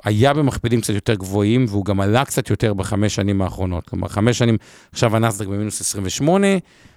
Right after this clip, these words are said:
אז בחמש שנים האחרונות הוא עלה שמונים וחמישה אחוזים, שזה ממוצע די יפה, אגב, די חמ-, קרוב חמש עשרה אחוז ב-,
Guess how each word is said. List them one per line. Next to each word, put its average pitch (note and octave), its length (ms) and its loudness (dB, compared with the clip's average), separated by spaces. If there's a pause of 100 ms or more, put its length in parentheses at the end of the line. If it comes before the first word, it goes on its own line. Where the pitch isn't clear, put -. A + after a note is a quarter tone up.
(120)
אז G2+ 460 0 (580)
בחמש A#2 380 2
שנים A#2 180 4
האחרונות A2 260 2
הוא G#2+ 80 4
עלה G#2 140 4
שמונים G#2 360 0
וחמישה F#2+ 680 -2
אחוזים, D#3 440 0
שזה B2 180 -4
ממוצע D3+ 340 0
די A#3+ 120 -2
יפה, G#3+ 300 -4
אגב, B2+ 260 -10
די C3+ 180 -4
חמ-, C3 220 -4
קרוב C3 420 -2
חמש B2 220 -4
עשרה A2 220 -4
אחוז G#2+ 240 -8
ב-, G2+ 360 -4